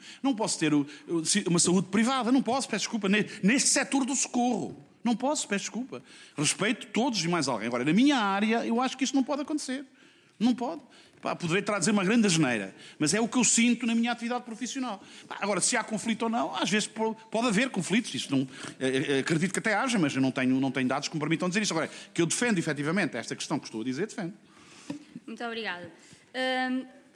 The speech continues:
Speaker 2: pegando numa questão que já lhe fizeram há bocadinho, eu gostava que me concretizasse a relação que tem com o inem. Eh, mormente a colaboração e o envol-, envolvimento, se este envolvimento tem vindo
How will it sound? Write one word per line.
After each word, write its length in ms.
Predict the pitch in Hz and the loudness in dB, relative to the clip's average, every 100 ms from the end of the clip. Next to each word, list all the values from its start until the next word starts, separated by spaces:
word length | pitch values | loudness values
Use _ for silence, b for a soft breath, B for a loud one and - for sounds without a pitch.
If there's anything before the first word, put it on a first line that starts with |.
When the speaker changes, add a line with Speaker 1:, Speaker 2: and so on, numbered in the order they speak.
| _ - | _ -8
Speaker 2:
pegando 260 | 277 294 285 | -4 -2 -2
numa 180 | 269 | -4
questão 260 | 262 - 208 | -6 -8 -8
que 60 | 226 | -6
já 100 | 220 | -6
lhe 80 | |
fizeram 420 | 214 220 196 202 214 | -6 -8 -6 -6 -6
há 80 | |
bocadinho, 520 | 214 - 220 233 233 233 | -8 -10 -8 -6 -6 -6
eu 100 | 247 | -10
gostava 320 | - 240 226 | -6 -8 -8
que 120 | 240 | -8
me 80 | 240 | -8
concretizasse 800 | 240 220 - 214 190 180 - - | -8 -10 -12 -10 -8 -10 -12 -12
a 160 | 214 208 | -10 -10
relação 420 | 220 214 233 226 | -10 -10 -10 -10
que 80 | - | -12
tem 200 | - 220 | -12 -12
com 260 | 214 220 214 | -10 -10 -8
o 40 | |
inem. 400 | 202 190 170 160 B B B | -8 -8 -8 -10 B B B
Eh, 300 | 202 196 196 202 | -12 -10 -10 -8
mormente 560 | 220 220 220 196 190 | -8 -6 -6 -8 -10
a 60 | 196 | -12
colaboração 720 | 214 208 214 214 240 247 214 | -10 -10 -8 -8 -6 -6 -8
e 60 | |
o 40 | 208 | -8
envol-, 280 | 202 214 214 | -8 -10 -10
envolvimento, 800 | 208 175 180 220 233 254 254 - | -12 -10 -10 -8 -6 -6 -8 -10
se 240 | - - | -10 -8
este 160 | 247 240 | -8 -8
envolvimento 420 | 220 226 214 190 | -10 -10 -10 -10
tem 140 | 208 190 | -12 -12
vindo 440 | 202 190 180 | -12 -12 -12